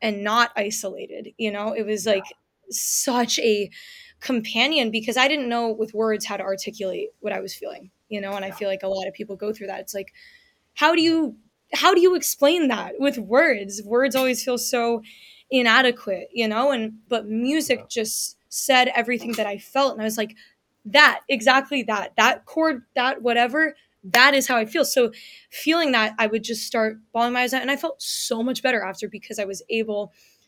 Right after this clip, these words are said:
Speaker 1: to release it. And so, yeah, so still today, that's what I do. Whenever, you know, I'm feeling anything, I'm good, bad, whatever, I, I play music, and I,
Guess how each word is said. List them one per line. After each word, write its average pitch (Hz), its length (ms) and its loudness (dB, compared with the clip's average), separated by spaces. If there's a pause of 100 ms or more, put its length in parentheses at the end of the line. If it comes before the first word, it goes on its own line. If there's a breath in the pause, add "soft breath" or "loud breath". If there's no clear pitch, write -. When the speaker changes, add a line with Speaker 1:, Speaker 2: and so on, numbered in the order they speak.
(120)
Speaker 1:
to 240 160 -8
release 220 440 -4
it. 202 200 -2
And 226 180 -4
so, 220 360 -2 (260 loud breath)
yeah, 277 240 4
so 262 480 2 (200 loud breath)
still 359 300 -2
today, 311 340 4
that's 240 280 -4
what 269 120 -2
I 233 100 0
do. 226 300 -4
Whenever, 254 560 -2 (840 loud breath)
you 302 160 0
know, 254 220 0
I'm 240 160 0
feeling 254 440 -4
anything, 247 380 -4
I'm 262 140 -10
good, 233 400 0
bad, 240 340 0
whatever, 233 380 0
I, 220 260 -2 (580 loud breath)
I 285 140 6
play 302 240 0
music, 302 420 0
and 240 120 0
I, 226 280 -2